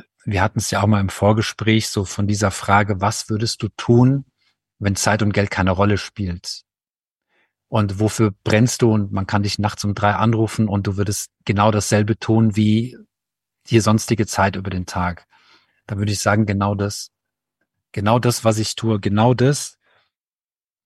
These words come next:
in Verbindung mit dem Körper, mit der Faszination seiner Anatomie, seines Aufbaus, Menschen das Bewusstsein zu sich selbst zu führen, in diese Essenz zu sich,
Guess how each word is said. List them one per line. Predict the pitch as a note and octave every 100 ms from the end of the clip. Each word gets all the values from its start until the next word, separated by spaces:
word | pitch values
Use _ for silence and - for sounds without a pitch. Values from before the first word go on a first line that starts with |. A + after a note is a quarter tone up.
| _ _
in | - A2+
Verbindung | - G#2 C3 D#3 E3+ F3+ F3+ - _ _ -
mit | A#2
dem | C3 B2
Körper, | A2 G#2 A2 A2
mit | G#2+ G#2+
der | G#2 -
Faszination | - G2 - B2 B2 - - A#2+ G#2+
seiner | G2+ A#2 B2+ C#3 - _
Anatomie, | A2 G#2 G#2+ - A2 G#2+
seines | G2 G2 A2+ A#2+
Aufbaus, | - G2 - G2+ G2 A2+ - _ _ _ _ _ -
Menschen | A2 B2 - C#3+ C#3+ F#3+ - _ _ _ _ _ _ -
das | A2+
Bewusstsein | - A2 G2 D3 - C#3+ C#3
zu | - -
sich | G2+ G#2+
selbst | - G#2 B2 - -
zu | -
führen, | - - C3 C#3+ E3 _ _ _ _ _ -
in | A#2+ A2+
diese | B2 A#2 B2 -
Essenz | G#2+ - A2 C3+ - -
zu | - A2+
sich, | A#2 D3+ - -